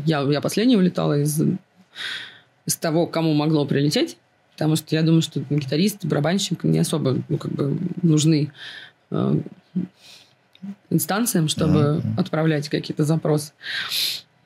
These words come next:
Speaker 1: Вот, они могут быть только к нам с Витом.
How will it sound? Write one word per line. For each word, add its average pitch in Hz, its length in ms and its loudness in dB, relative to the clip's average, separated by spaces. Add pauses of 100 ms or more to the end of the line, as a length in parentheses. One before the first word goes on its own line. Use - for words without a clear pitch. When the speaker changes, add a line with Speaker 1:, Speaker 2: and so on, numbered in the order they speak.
Speaker 1:
Вот, 170 340 0
они 165 220 4
могут 180 240 4
быть 165 160 0
только 165 240 0
к - 60 -14
нам 151 220 2
с - 260 -2
Витом. 151 300 0